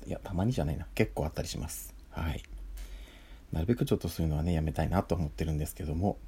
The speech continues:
まあ、ちょっと時間の割ける限りは、はい、そういうところもフォローしていきたいなと思っております。でですね、えーと、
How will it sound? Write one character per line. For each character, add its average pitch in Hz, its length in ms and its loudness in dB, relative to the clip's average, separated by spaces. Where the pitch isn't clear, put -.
ま - 40 0
あ、 - 40 -2
ち - 80 0
ょ - 20 6
っ 80 40 4
と 76 40 0
時 85 140 2
間 87 160 4
の 82 80 2
割 87 160 -2
け 92 100 4
る 82 80 0
限 104 280 2
り 82 100 2
は、 - 120 -2
は - 160 -8
い、 - 120 -8
そ - 140 -6
う - 0 -
い 82 40 -2
う - 20 -4
と 82 80 0
こ 92 120 2
ろ 120 60 4
も 117 220 2
フ 90 100 6
ォ - 20 4
ロ 73 100 4
ー 67 60 -2
し - 60 -8
て 85 80 -2
い - 20 0
き - 100 -4
た - 100 2
い 78 60 2
な 82 80 0
と - 140 -6
思 80 180 2
っ - 20 -8
て - 220 -6
お 73 80 0
り 76 100 0
ま 82 180 2
す。 - 260 -12
で 139 100 6
で 139 140 4
す - 160 -2
ね、 87 300 4
え 92 240 6
ー - 60 -6
と、 90 540 4